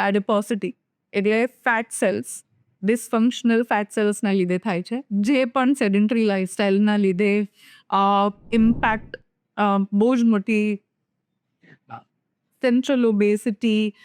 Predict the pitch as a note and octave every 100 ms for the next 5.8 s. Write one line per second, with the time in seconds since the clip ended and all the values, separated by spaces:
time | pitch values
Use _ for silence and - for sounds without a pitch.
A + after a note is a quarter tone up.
0 | - _ - G3 G3 G3+ G3+ G3+ _ -
1 | C#4 D#4+ D4+ B3 B3 B3 B3 B3 G#3+ G3+
2 | A3+ B3 A#3 A#3+ G#3 A3 G#3+ A3 A#3 G#3+
3 | G#3 - B3 G#3+ G3+ G#3 G#3+ A3 - F#3+
4 | G3 G3 G#3+ G3+ - C4+ C#4 C4+ A#3 B3
5 | A3+ A3+ G#3 G#3 - A#3 A3